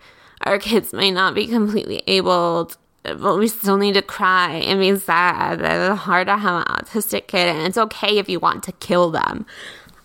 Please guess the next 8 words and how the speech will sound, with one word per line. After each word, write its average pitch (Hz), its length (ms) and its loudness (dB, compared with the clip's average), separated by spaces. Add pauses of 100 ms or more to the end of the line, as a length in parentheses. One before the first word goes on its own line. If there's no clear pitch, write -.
I'm 339 340 0
sorry, 165 800 0
the 180 340 0
fuck? - 800 0 (1120)
The 233 440 2
actual 202 640 2
fuck. - 540 -6 (760)
Um, 196 680 2